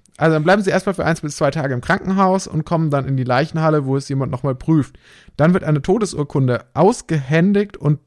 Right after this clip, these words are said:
dann bleibt die Leiche in der Leichenhalle für fünf, vier bis sechs Tage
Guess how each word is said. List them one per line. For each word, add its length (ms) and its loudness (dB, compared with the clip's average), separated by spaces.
dann 380 2
bleibt 280 2
die 40 -6
Leiche 360 0
in 120 -2
der 100 0
Leichenhalle 540 0
für 220 -2
fünf, 400 -4
vier 220 2
bis 160 -4
sechs 220 -4
Tage 380 0